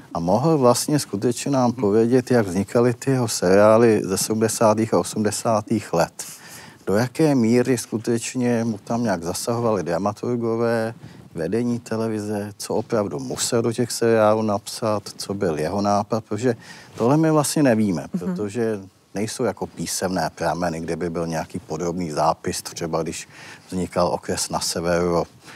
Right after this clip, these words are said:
Speaker 1: tajemníkovi okresního výboru strany, co byl požadavek, jaký musí být hlavní hrdina a co tam doplnil Jaroslav Dietl. Takže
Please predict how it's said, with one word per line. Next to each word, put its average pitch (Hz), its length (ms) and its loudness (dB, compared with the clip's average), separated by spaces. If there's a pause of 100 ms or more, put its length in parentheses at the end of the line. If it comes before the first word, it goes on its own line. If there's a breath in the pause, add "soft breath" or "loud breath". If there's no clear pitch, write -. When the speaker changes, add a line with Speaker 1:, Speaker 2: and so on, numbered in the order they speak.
(200 loud breath)
Speaker 1:
tajemníkovi 85 600 0
okresního 90 600 -2
výboru 85 380 -2
strany, 90 580 0 (160)
co - 280 2 (120)
byl 90 180 -2 (220)
požadavek, 90 580 0
jaký 92 300 -4
musí 87 320 -6
být 87 160 -4
hlavní 90 340 -2
hrdina 87 500 -2 (580 loud breath)
a - 100 2
co - 160 -4
tam 196 200 2
doplnil 90 440 -2
Jaroslav 80 460 -2
Dietl. 82 300 -8
Takže 90 300 -6